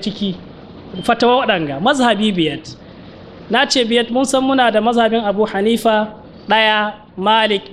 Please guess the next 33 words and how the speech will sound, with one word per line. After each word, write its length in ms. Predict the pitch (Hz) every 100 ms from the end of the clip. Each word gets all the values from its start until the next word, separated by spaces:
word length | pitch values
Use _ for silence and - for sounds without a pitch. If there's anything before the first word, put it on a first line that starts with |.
| 160
biyu, 460 | 202 214 220 208 214 - - -
Shafi 540 | - 220 220 220 214 -
uku, 480 | 220 220 - 214 196
Ahmad 360 | 220 208 220 190
bin 140 | 220
Hanbal 380 | 202 208 202 175
hudu 220 | 190 214
ko? 340 | 220 285 415 - - - - -
Kowane 360 | 277 285 285 247
na 180 | 220 202
da 140 | 202
wani 180 | 220 226
ƙauli 320 | 226 233 220
saɓanin 640 | 190 185 165 185 185 185
na 80 | 185
wani, 140 | 185 196
ba 140 | 190
ka 160 | 196 262
samu 280 | 277 254 240
hudu 200 | 233 294
ba? 260 | 294 185 - - - - - -
Sannan 380 | 208 220 233 214
akwai 260 | 220 208
Ibn 160 | 233 233
Hazmin 400 | 196 220 214 202
az-Zahiri, 680 | 180 170 185 175 143 135 120 - - 175 160 - - 190
mazhabin 460 | 233 247 202 214
Zahiriya, 600 | 196 190 170 170 175 151 - - - - - -
shi 200 | - 240
ma 160 | 247
yana 220 | 247 240 190
da 100 | 180
nashi. 460 | 185 196 - 151